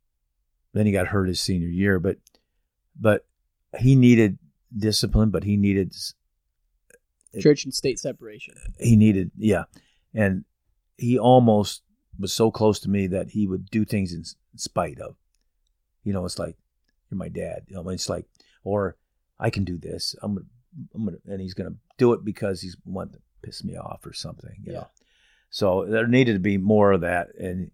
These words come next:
Speaker 1: again, sometimes you might have to be that way, but he needed, he needed some help, uh,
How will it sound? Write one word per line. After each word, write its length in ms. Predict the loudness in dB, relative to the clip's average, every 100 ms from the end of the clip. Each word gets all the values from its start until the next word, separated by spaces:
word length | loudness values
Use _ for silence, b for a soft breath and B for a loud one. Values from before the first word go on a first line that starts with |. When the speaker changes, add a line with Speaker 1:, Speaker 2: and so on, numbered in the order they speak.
| -12
Speaker 1:
again, 360 | -8 -2 -2 -4 _ _ _ _ _ _ _ _ _
sometimes 580 | 0 2 4 4 4 2
you 60 |
might 220 | 2 2 2
have 200 | 0 -2
to 60 |
be 220 | -6 0 2
that 200 | 2 2
way, 220 | 0 0
but 180 | -2 -8 _ _ _
he 200 | -6 -4
needed, 380 | -2 -2 -6 -10 _ -6
he 120 | -2
needed 360 | -2 -4 -6
some 160 | -10 -12
help, 280 | -10 -12 -14 _ _ -12
uh, 280 | -10 -10